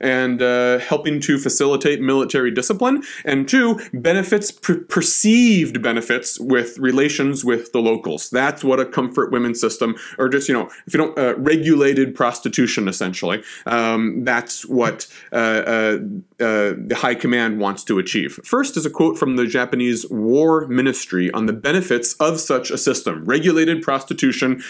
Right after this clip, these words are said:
in a wartime environment in foreign lands. Uh, quote, "The psychological influence received from sexual comfort stations is most direct and profound, and it must be realized how greatly their, their appropriate direction and supervision will affect the raising of morale,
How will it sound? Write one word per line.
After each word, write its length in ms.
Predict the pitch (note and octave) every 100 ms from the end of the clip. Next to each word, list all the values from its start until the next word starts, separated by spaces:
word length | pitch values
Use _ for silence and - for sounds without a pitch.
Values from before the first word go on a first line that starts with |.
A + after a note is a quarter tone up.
| -
in 100 | C#3
a 80 | B2
wartime 520 | A2+ B2+ C3 C3 A#2
environment 560 | A2+ G#2 G2 E2+ D2 - _ _ _ _ -
in 100 | C#3
foreign 300 | - A2 F#2+
lands. 400 | G#2+ A#2 F2+ - - - - -
Uh, 260 | A#2 A#2 A#2
quote, 400 | - G3+ - - - - -
"The 80 |
psychological 920 | B2 - D3 D#3 D#3 F3 G3 A3+ A#3+ A3
influence 560 | A3+ B3 A#3+ C4 C4
received 540 | D#3+ C#3+ - G3+ A3+ G3
from 220 | F3 C#3+
sexual 580 | - G#3 - G#3+ G3 G3
comfort 400 | A#3 A3+ - D3+
stations 520 | - C3 B2+ C#3+ E3
is 240 | D3+ C3+
most 400 | C#3 E3 G3+ -
direct 420 | C3 C3 D#3 G3 -
and 220 | E3 A3+ C4
profound, 580 | C4+ - D3 A#2+ F3+ - - -
and 160 | D3 D3+
it 60 |
must 260 | D3+ D#3 -
be 120 | D#3
realized 640 | D3+ C4+ A#3+ A#2 G#2+ -
how 100 | F#3
greatly 640 | E3+ C#3+ F#3 D#4+ D3+ G#2+ - - -
their, 320 | C#3+ D3 C#3+
their 240 | C#3+ D3 C3+
appropriate 640 | C#3 - G3 G#3+ A3 G3+
direction 480 | C3+ C3+ E3 - G#3
and 140 | C#3+
supervision 680 | - F3+ D3 C#3 E3+ G#3+ B3+
will 200 | D#3+ E3
affect 420 | D#3+ - D4 -
the 80 | -
raising 420 | C3 C#3 D3 D#3+
of 140 | C#3 B2+
morale, 540 | A#2 G#2+ B2 D3+ D#3+